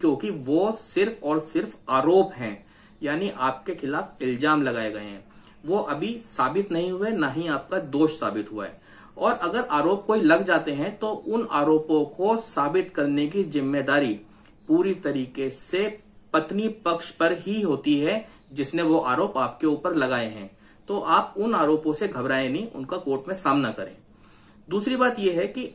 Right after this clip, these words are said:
अगर आपके पास कुछ ऐसे सबूत हैं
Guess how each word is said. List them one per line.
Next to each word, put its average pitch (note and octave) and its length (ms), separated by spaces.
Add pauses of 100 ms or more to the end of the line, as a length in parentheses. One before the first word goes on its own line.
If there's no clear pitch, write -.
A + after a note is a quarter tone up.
(140)
अगर D#3 280 (100)
आपके C3+ 460 (100)
पास - 420 (380)
कुछ - 260
ऐसे G3+ 280
सबूत G3 440
हैं C3 340